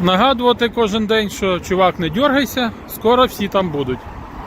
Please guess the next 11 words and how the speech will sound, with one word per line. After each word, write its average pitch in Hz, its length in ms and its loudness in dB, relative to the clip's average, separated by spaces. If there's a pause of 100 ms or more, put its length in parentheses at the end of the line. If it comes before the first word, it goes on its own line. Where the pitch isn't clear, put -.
(380)
Ну, 214 120 0
отак, 131 260 -2 (840)
мені 180 260 -2
здається. 156 540 -2
Так. 160 260 2 (1080)
Щось 240 200 -2
тут 196 220 -6
відвалилось. 214 760 2 (3250)
Що 180 140 -2
це 165 160 -4
таке? 214 500 0